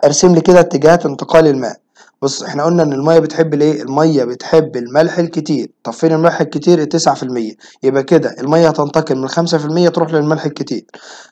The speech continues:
طيب بالنسبة لتلاتة، تلاتة، المية تروح للتلاتة ولا تروح للتسعة؟ المية بتحب الكتير يبقى تروح للتسعة.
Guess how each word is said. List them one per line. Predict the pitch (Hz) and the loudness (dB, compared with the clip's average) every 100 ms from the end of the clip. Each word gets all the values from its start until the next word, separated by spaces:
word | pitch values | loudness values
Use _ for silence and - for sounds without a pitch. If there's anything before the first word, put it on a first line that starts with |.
| _ | _
طيب | 151 139 123 - - | 4 6 4 -2 -8
بالنسبة | 139 151 170 160 | -4 -2 2 2
لتلاتة، | 151 151 156 156 160 156 | 2 2 2 4 2 0
تلاتة، | 135 139 165 - - 131 | -2 0 0 -2 -4 -2
المية | 151 165 | 2 4
تروح | 165 160 | 4 0
للتلاتة | 143 139 147 165 180 | -2 -2 2 2 4
ولا | 151 139 | 2 2
تروح | 139 160 | 0 -2
للتسعة؟ | 151 143 160 151 | -2 -2 0 2
المية | 135 147 | 2 0
بتحب | 147 - 156 | -2 -2 -4
الكتير | 147 147 147 160 | -4 -4 -2 -2
يبقى | 131 | -2
تروح | 120 147 | -6 -6
للتسعة. | 143 135 131 - | -4 -4 -6 -8